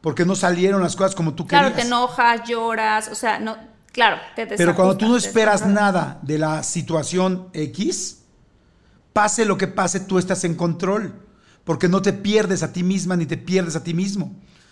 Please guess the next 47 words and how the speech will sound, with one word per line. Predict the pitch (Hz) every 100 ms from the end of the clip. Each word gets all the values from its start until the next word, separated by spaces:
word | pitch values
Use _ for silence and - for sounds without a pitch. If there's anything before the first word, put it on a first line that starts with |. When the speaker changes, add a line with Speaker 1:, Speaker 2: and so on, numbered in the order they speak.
| _ - -
Speaker 2:
Claro. | 220 160
Speaker 1:
Y |
entonces | 175 175 196 202 196
la | 170
pasas | 185 170 170
mejor. | 170 165 190
Les | 175
voy | 208
a | 247
dar |
un | 254
ejemplo | 214 202 202 190
muy | 190 196
claro | 196 180
que | 180
algún | 160 165
día | 156
hice. | 156 143
Yo | 208
me | 214
di | 202
cuenta | 185 151 123 196 - - - - -
que | 151
yo | 175
era | 175
muy | 170
controlador, | 170 151 151 147 151 143
como | 143
ya | 143
les | 143 123
dije. | - - _ _ - - -
Y |
entonces | 175 214 247
un |
día | 233 208 214
nos | 190 160
vamos | 185 190 196 - - _
diez | 147 160 196 202
amigos | 190 185 170 202 208 -
de | 147 160
viaje | 170 190 190 214 226
a | 135
Colombia | 165 160 190 202
de | 170
despedida | 156 - 160 156
de | 160
soltero. | 143 165 135 -